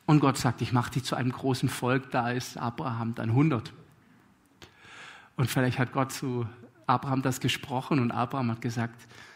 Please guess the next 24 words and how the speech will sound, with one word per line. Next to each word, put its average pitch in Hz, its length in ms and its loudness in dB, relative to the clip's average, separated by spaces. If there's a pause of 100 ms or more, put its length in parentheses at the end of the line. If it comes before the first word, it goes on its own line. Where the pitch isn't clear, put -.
(180)
„Aber 110 140 -4
Herr, 113 320 0 (120)
<clears throat> - 120 -20 (500)
ich - 140 -12
mein's 120 240 0
nicht 117 160 -2
böse. 131 360 0 (720)
Ich - 140 -6
bin 131 140 0
dann 113 200 0
hundert 131 420 2 (440)
und 123 80 -4
du 113 100 0
weißt 120 220 0
schon, 127 200 -2
dass 120 160 -6
die 131 100 -8
Sarah 123 380 -4
nur 117 140 -4
geringfügig - 960 -2
jünger 156 260 2
als - 240 -6
ich - 240 -12
ist. - 300 -14